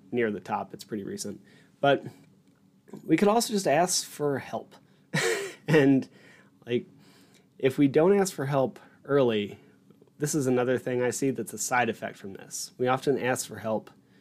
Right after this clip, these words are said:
too late. Like, some of these races should take six to twelve months to train for. Um, and that's if you already have a pretty solid base under you.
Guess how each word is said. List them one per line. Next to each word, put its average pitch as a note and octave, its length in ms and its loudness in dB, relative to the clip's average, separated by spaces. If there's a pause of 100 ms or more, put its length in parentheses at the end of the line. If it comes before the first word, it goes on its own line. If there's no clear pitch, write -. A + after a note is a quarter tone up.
(240)
too D3+ 280 2
late. G2 400 -6 (600)
Like, A2 260 -2
some D#3 260 4
of E3+ 60 4
these C#3 220 2
races A#2 340 -2
should - 240 -16
take A2+ 480 -6
six - 420 -6
to A2 100 -12
twelve G#2+ 360 -4
months - 440 -6 (360)
to - 80 -20
train D3 340 4
for. - 400 -14 (540)
Um, G2 420 -4 (760)
and C3 180 2
that's - 220 4
if - 140 -4
you A#2+ 120 0
already B2+ 300 -2
have C#3+ 420 0
a A2+ 60 -4
pretty B2+ 260 -2
solid A#2+ 640 0
base A2 480 -4
under A2+ 300 -6
you. F2+ 240 -16